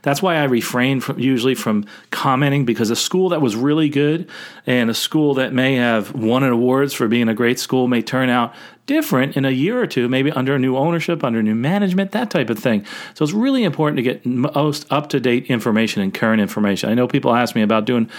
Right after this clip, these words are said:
forums online. We may do that in the future. I'm not saying we're going to right now.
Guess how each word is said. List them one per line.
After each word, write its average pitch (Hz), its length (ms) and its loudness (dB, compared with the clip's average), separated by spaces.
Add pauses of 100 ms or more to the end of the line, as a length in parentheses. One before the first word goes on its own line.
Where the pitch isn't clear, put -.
(260)
forums 131 500 -2
online. 113 520 0
We 101 120 -2
may 107 280 0
do 123 140 -2
that 131 120 0
in 151 60 -4
the 147 80 -2
future. 135 340 -2
I'm 120 100 0
not 110 220 0
saying 123 240 0
we're 120 140 0
going 120 240 0
to 110 100 -4
right 110 240 2
now. 127 360 0